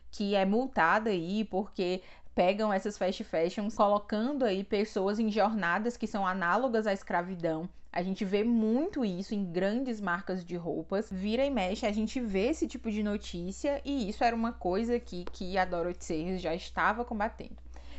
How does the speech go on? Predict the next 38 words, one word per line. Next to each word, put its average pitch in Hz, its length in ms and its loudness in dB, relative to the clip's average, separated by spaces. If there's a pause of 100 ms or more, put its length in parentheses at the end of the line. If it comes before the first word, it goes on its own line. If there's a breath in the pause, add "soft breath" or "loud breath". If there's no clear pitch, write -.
(180 loud breath)
É, 175 400 0
e 185 140 -4
eu 202 160 -2 (160)
saí 220 260 0
muito 226 220 0
reflexiva, 254 680 -2
sabe, 202 340 -2
desse 196 240 -4
capítulo, 196 640 -4
pensando 262 800 0
principalmente 269 580 -2
em 254 80 -4
consumismo, 214 720 -2
como 196 320 -2
é 208 160 4
que 269 120 -4
eu 233 40 -2
tenho 220 200 -4
consumido. 196 640 -6 (340 loud breath)
Eu, 185 600 -2 (240)
há 196 80 2
um 254 140 0
tempo 254 440 0
já, 185 160 -2
há 202 140 2
alguns 214 500 0
anos, 202 440 0
eu 180 100 0
tenho 196 500 -2
revisto 214 640 0
essa, 185 440 0 (480 loud breath)
essa 233 340 0
minha 311 160 0
relação 302 420 2
mesmo 220 300 0
com 220 180 -2
o 220 60 -4
consumo, 196 840 -2